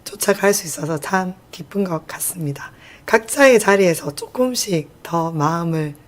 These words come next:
내어서 한 번 더 모이고, 한 번 더 유튜브도 클릭도 하시고, 네, 그리고 실시간도 좀 더 들어오시고,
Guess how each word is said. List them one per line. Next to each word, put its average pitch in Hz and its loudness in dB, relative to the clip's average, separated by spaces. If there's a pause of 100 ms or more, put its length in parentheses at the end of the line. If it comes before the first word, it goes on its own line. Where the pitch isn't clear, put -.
(140)
내어서 156 2 (380)
한 220 -2
번 254 4
더 226 6
모이고, 156 0 (380)
한 180 -2
번 180 0
더 165 0
유튜브도 180 0
클릭도 202 0
하시고, 180 0 (180)
네, 156 -4 (300)
그리고 170 -6
실시간도 196 4
좀 202 -2
더 190 2
들어오시고, 170 -4